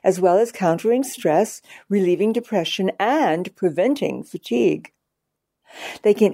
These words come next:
even help protect you from infections and allergic reactions. However, knowledge about what the body's natural hormones offer and how important they are for high-level health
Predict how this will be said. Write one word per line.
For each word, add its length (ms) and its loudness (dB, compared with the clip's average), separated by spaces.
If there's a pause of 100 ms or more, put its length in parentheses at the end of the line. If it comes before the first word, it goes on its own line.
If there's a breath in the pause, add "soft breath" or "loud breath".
even 360 4
help 360 0
protect 480 -4
you 140 -2
from 260 -4
infections 1000 0
and 180 -4
allergic 640 -2
reactions. 920 -2 (880 loud breath)
However, 540 2 (600 loud breath)
knowledge 400 0
about 320 -2
what 200 -2
the 80 0
body's 480 -2
natural 560 -2
hormones 640 -2
offer 500 0 (300 loud breath)
and 120 -4
how 320 2
important 840 -2
they 140 0
are 180 2
for 200 -8
high-level 480 -2
health 360 0